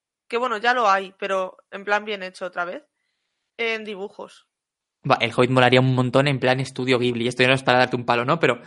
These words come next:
Speaker 2: molaría un montón hacer un, en plan estudio Ghibli.
Speaker 1: Pues fíjate. A ver si te
Speaker 2: Mira, tiene-, tienes que leer, o sea, tienes que verte el via-, ahora ya volviendo a cosas serias, El viaje de Chihiro, porque es una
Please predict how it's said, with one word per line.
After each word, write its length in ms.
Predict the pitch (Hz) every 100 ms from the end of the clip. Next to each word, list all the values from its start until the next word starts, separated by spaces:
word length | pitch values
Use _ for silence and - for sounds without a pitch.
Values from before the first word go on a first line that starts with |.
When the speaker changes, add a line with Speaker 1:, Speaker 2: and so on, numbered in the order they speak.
| -
Speaker 2:
molaría 320 | 143 135 139
un 160 | 160 165
montón 520 | 151 139 131 135 120 120
hacer 200 | 123 131
un, 140 | 127
en 100 | 117
plan 160 | 131 127
estudio 280 | 120 123 120
Ghibli. 300 | 117 107 - _ _ _ _ _ _
Speaker 1:
Pues 160 | 208 196
fíjate. 400 | 196 190 220 - - 175 _ _ _ _ _ _ _ _ -
A 60 |
ver 80 | 196
si 100 | 190 196
te 140 | 139 143 _ -
Speaker 2:
Mira, 280 | 220 131 - - _
tiene-, 220 | - 147
tienes 240 | 143 160 185
que 100 | 185
leer, 440 | 165 185 - _ _ _
o 80 | 131
sea, 160 | 131 127
tienes 200 | 160 170
que 80 | 143
verte 200 | 143 135
el 60 |
via-, 100 | 123 -
ahora 200 | 123 127
ya 160 | 123
volviendo 300 | 127 127 131
a 60 | 135
cosas 200 | 135 -
serias, 200 | 139 156
El 60 | 131
viaje 180 | 135
de 40 | 156
Chihiro, 420 | 143 143 147 160
porque 300 | 139 123 127
es 160 | 160 -
una 420 | 139 147 156 151